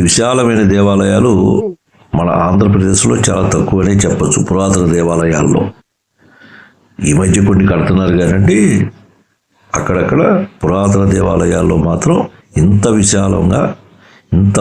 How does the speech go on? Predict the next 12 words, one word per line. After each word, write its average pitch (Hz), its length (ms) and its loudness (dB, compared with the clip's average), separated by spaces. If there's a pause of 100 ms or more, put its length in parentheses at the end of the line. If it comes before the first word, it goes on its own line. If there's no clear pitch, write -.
ప్రాంగణంలో, 95 640 0 (640)
ఇన్ని 95 320 2
సౌకర్యాలతోటి 87 880 0 (840)
నాకైతే 82 540 -2 (420)
పెద్దగా 92 440 0
కనిపించలేదు. 80 680 0 (1600)
ఇక్కడ 104 180 0 (100)
మనకి 90 320 0 (920)
గదులు 101 420 2 (280)
అవి 95 240 2
కూడా 104 200 2 (520)
సౌకర్యం 87 460 0